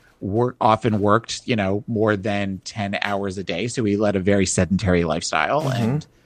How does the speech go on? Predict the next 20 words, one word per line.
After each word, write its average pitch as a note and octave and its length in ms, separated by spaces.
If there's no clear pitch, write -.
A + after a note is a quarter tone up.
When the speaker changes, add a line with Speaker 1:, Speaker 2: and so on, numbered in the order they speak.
Speaker 1:
he G2 240
just G#2 320
kind F#2+ 220
of, G#2 120
plus F#2+ 200
his F#2+ 160
metabolism, G2+ 760
once G#2+ 240
he G2+ 140
hit G2+ 340
forty, B2 520
like, G2 180
really G#2 480
kind G2 320
of F2+ 260
settled F2+ 320
down. E2+ 320
And G2 120
he G2+ 100
got, G2+ 300